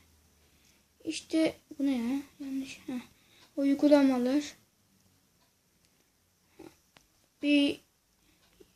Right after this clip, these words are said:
bir beş dakika Cyber Surf oynayayım bakalım. Telefonla s-, bir on beş dakika, yok. Bir on dakika Cyber Surf oynasam. Tamam.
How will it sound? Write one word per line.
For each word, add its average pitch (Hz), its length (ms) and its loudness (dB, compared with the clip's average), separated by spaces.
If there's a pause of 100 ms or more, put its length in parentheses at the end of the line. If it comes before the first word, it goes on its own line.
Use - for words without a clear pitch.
(200)
bir 285 120 -8
beş 302 320 4
dakika 285 400 0
Cyber 285 520 2
Surf 285 440 -4
oynayayım 262 480 -8
bakalım. 277 320 -10 (560)
Telefonla 269 600 0
s-, - 180 -10 (1400)
bir 285 60 -2
on 285 200 6
beş 285 220 4
dakika, 285 420 -2 (840)
yok. - 240 -18 (480)
Bir - 40 -6
on 294 300 6
dakika 285 520 0 (180)
Cyber 285 460 2
Surf 285 380 2
oynasam. 254 640 -4 (640)
Tamam. - 280 -16